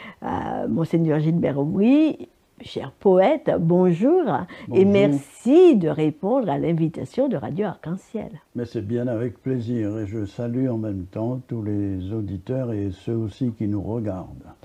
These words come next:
Speaker 1: Alors, il y a un événement, une actualité. Il s'agit de ce petit recueil, Hymne à la vie,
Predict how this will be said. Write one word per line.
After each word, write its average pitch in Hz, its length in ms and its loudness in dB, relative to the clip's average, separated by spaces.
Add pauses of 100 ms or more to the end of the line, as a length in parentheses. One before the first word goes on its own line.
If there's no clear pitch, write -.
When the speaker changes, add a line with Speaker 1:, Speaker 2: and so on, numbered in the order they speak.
(240)
Speaker 1:
Alors, 262 360 4
il 208 160 2
y 214 100 4
a 190 140 2
un 160 160 2
événement, 170 460 2
une 170 220 2
actualité. 180 920 0 (340)
Il 196 160 2
s'agit 185 580 0
de 156 180 0
ce 151 140 -6
petit 170 380 -2
recueil, 185 580 0 (100)
Hymne 226 360 6
à 160 100 0
la 143 160 -4
vie, 175 340 0